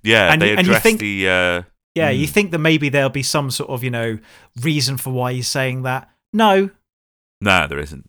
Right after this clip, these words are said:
Speaker 1: No,
Speaker 2: No.
Speaker 1: absolutely not.
Speaker 2: No.
Speaker 1: Absolutely not. Um, that whole first sequence is the end of the book before this one, I think. The, the,
Speaker 2: Right.
Speaker 1: the book,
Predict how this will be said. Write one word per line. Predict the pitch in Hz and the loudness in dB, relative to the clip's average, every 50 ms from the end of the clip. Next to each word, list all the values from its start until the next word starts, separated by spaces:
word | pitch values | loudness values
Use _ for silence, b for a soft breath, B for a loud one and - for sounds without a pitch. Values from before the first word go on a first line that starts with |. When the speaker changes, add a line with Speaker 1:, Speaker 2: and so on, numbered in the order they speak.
| _ - | _ -12
Speaker 1:
No, | 73 73 65 - | -10 -10 -8 -6
Speaker 2:
No. | 143 139 | -4 -2
Speaker 1:
absolutely | 135 127 123 127 123 | -2 -2 -2 -2 -4
not. | 73 71 - _ _ B B B B B B B - | -8 -10 -12 _ _ B B B B B B B -12
Speaker 2:
No. | 120 113 110 104 107 110 | -12 -10 -10 -8 -8 -8
Speaker 1:
Absolutely | - - 98 95 101 | -6 -6 -4 -2 -2
not. | 98 - - _ b b b b b _ - | -4 -4 -6 _ b b b b b _ 0
Um, | 107 117 120 120 123 123 - _ _ _ _ _ _ | 2 2 2 0 -4 -8 -12 _ _ _ _ _ _
that | 165 175 151 - | 0 0 2 0
whole | 151 170 170 | -2 -2 -2
first | 156 - - 160 147 143 - | -2 -4 -2 -2 -2 -2 -6
sequence | - 98 - - 98 87 82 - - - _ | -10 -14 -10 -10 -10 -10 -10 -12 -16 -16 _
is | - 101 101 98 95 101 - _ - | -8 -6 -6 -6 -8 -12 -16 _ -18
the | 87 90 101 98 95 - _ - | -12 -10 -10 -10 -10 -12 _ 0
end | 127 127 110 92 85 80 78 82 90 98 - - - - - _ _ _ _ _ _ _ _ _ _ _ _ _ | 0 2 2 0 -4 -8 -10 -10 -12 -12 -12 -14 -16 -18 -20 _ _ _ _ _ _ _ _ _ _ _ _ _
of | 98 101 98 95 95 90 87 87 - - - - _ _ _ _ | 2 2 4 2 2 -2 -4 -10 -18 -20 -20 -20 _ _ _ _
the | 101 90 - - _ _ | -6 -6 -6 -10 _ _
book | - 110 95 - - - - - | -2 -2 -2 -2 -6 -14 -10 -8
before | 101 95 - - - 110 104 98 90 | -8 -8 -6 -4 -2 -2 0 0 -2
this | 82 76 - - | -4 -6 -10 -10
one, | - 78 71 65 65 71 _ _ _ _ _ _ _ _ _ _ _ _ _ _ _ _ _ _ _ _ _ _ _ _ _ _ _ - | -10 -10 -10 -10 -12 -18 _ _ _ _ _ _ _ _ _ _ _ _ _ _ _ _ _ _ _ _ _ _ _ _ _ _ _ -12
I | - | -10
think. | - - 85 73 - - - | -8 -8 -10 -10 -10 -14 -16
The, | - 117 | -8 -6
the, | 127 | -6
Speaker 2:
Right. | 120 110 - - | -4 -4 -6 -8
Speaker 1:
the | 95 92 | -8 -4
book, | - - 127 - - - | -2 -2 -2 -2 -4 -12